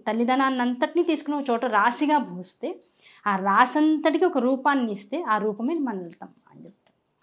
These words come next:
కనుక ఆ తల్లిని తలుచుకోగానే కలిగేటువంటిది ఏమిటంటే మృదు మధురమైనటువంటి ఒక భావన, ఒక చల్లటి గాలి మన శరీరంలోకి వస్తూ ఉంటుంది. ఆ అనుభూతిని పొందిన మరుక్షణం ఏమవుతుంది అంటే, "అహం విభావయే భవాని." మనం కూడా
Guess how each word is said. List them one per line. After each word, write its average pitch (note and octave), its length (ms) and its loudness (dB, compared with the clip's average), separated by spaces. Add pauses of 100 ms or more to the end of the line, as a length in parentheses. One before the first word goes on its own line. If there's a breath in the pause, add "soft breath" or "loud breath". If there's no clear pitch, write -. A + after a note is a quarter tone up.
(340 soft breath)
కనుక - 160 2
ఆ C#4 80 6
తల్లిని C#4+ 600 2
తలుచుకోగానే D4+ 760 0
కలిగేటువంటిది C#4 640 -2
ఏమిటంటే C4 280 -4
మృదు A#3 320 -2
మధురమైనటువంటి D4 800 -2
ఒక C#4 120 -6
భావన, G3 480 -6
ఒక G3 160 -8
చల్లటి C4 840 -4 (420 soft breath)
గాలి A3+ 400 10
మన C#4 240 4
శరీరంలోకి B3 640 -2
వస్తూ - 280 -10
ఉంటుంది. G3 360 -12 (360 soft breath)
ఆ A#3+ 100 12
అనుభూతిని D4+ 480 6
పొందిన D4 220 -2
మరుక్షణం C#4 420 0
ఏమవుతుంది C4+ 420 -2
అంటే, A#3+ 160 -2
"అహం A#3+ 260 0
విభావయే A#3 560 -2
భవాని." F3+ 560 -12 (840)
మనం A#3 320 4
కూడా B3+ 440 4